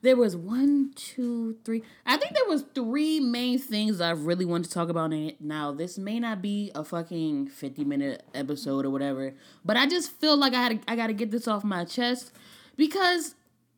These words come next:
in the span of twenty-four hours, my life just turned around. Not really being dramatic, but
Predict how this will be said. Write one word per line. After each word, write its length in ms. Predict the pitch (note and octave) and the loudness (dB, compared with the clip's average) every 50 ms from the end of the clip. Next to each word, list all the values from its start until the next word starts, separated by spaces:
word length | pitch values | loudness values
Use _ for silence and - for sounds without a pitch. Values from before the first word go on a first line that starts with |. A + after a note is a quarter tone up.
| _ _ _ _ _ _ - | _ _ _ _ _ _ 2
in 220 | D4+ G4 F4+ D#4 | 4 6 8 8
the 120 | D#4+ E4 D4 | 8 6 6
span 560 | - - - - - F4+ G4+ G#4+ A4+ A4+ - C#4+ | 2 -2 -4 -4 0 2 2 2 2 2 2 4
of 240 | D4+ D4 B3+ A3+ - - _ _ _ _ _ _ _ _ _ _ _ _ _ _ _ _ _ _ _ - | 4 4 4 2 -2 -10 _ _ _ _ _ _ _ _ _ _ _ _ _ _ _ _ _ _ _ -6
twenty-four 1040 | - - - - - E4 D#4 D4+ D4+ C#4+ C#4+ C#4+ C#4 C4+ C#4 - C#4+ C#4 C4 B3+ | -2 -2 -2 0 0 0 0 2 4 4 6 6 4 4 2 0 0 0 2 4
hours, 680 | B3 B3 B3 B3+ B3+ C4 C4 B3+ C4 C4+ C4 - - - _ _ _ _ _ _ _ _ _ _ | 4 4 4 4 4 2 2 2 0 0 -2 -6 -10 -14 _ _ _ _ _ _ _ _ _ _
my 140 | - G#3+ A3 | -4 -2 0
life 280 | A3+ A#3+ A#3+ A#3+ A#3 A#3 | 2 2 2 2 2 2
just 200 | - A#3 A3 - | 0 -2 -2 0
turned 160 | A#3 G3+ F#3 | 0 0 0
around. 320 | F3 E3 C#3+ C3 B2+ C3 F3+ | 0 0 0 0 -2 -2 -2
Not 220 | A#3+ B3+ G#3+ F3 | -2 -2 -2 -2
really 180 | D#3+ D#3+ D#3 D3+ | -2 -2 -2 0
being 240 | D3 D3 D3 C#3+ B2 | 0 0 0 0 0
dramatic, 420 | C3 B2 C3 C3 B2+ B2+ B2 B2+ | -2 -2 -2 -4 -4 -6 -8 -6
but 260 | - C#3 C3+ C3 - | -6 -4 -4 -4 -6